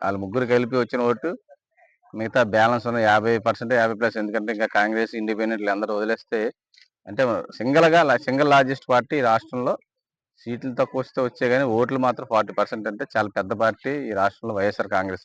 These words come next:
పార్టీ. So మా, మా డ్యూటీ ప్రకారంగా మేము ఇప్పటికి వచ్చి తల్లికి వందనం వేయమని, యువ-, యువత పోరులోని యువతకు జాబ్స్ ఇవ్వాలని, ఆ పిల్లల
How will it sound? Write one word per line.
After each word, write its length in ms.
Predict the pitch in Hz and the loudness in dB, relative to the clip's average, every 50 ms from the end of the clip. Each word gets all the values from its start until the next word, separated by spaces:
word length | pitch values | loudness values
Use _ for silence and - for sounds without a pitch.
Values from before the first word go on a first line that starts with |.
| - | -10
పార్టీ. 260 | 82 85 - - - - _ _ _ _ _ _ _ _ _ _ _ _ _ _ _ _ _ _ _ 131 | -12 -12 -12 -14 -20 -20 _ _ _ _ _ _ _ _ _ _ _ _ _ _ _ _ _ _ _ -2
So 100 | 123 120 | -2 0
మా, 260 | 117 113 110 113 113 | 0 0 2 0 0
మా 240 | 107 90 101 113 113 | 0 -2 0 0 0
డ్యూటీ 440 | 95 113 120 113 131 131 123 120 98 - _ _ _ _ - | 0 -2 -4 -2 -2 -2 -2 -2 -4 -8 _ _ _ _ -6
ప్రకారంగా 440 | 104 104 113 113 110 113 117 127 131 | -4 0 0 2 2 2 0 -2 -2
మేము 200 | 127 120 113 107 | -2 -2 -4 -4
ఇప్పటికి 240 | 98 110 110 110 | -4 -4 -4 -2
వచ్చి 500 | 113 107 98 - - 135 127 117 113 110 110 _ _ _ _ _ _ _ _ _ - | -2 -2 -4 -4 -4 -4 -2 -2 -4 -6 -8 _ _ _ _ _ _ _ _ _ -10
తల్లికి 240 | 104 107 113 117 113 | -8 -6 -6 -4 -2
వందనం 260 | 117 117 117 113 113 | -2 -2 0 0 -2
వేయమని, 500 | 113 110 107 110 104 113 110 113 120 127 - _ _ _ _ _ - 104 | 0 0 -2 -2 -2 -2 -2 -2 -4 -6 -8 _ _ _ _ _ -16 -10
యువ-, 320 | 104 104 104 110 110 - - - | -8 -6 -6 -6 -6 -8 -8 -6
యువత 160 | 104 107 101 - 113 - | -4 -4 -4 -6 -4 -4
పోరులోని 520 | 113 110 107 107 110 110 107 107 104 110 - _ _ _ _ _ _ _ - | -2 -2 0 0 -2 -2 -2 -4 -6 -8 -10 _ _ _ _ _ _ _ -12
యువతకు 300 | 104 110 110 98 120 117 | -10 -10 -8 -6 -6 -4
జాబ్స్ 380 | 104 107 110 113 107 - - 117 | 0 2 2 2 2 0 -2 -2
ఇవ్వాలని, 480 | 113 113 113 110 113 117 123 139 139 - _ _ - - - _ - 98 | 2 2 2 2 2 0 -4 -6 -10 -16 _ _ -20 -20 -20 _ -8 -6
ఆ 60 | 98 | -6
పిల్లల 320 | - - 104 113 117 113 | -4 -2 0 0 0 0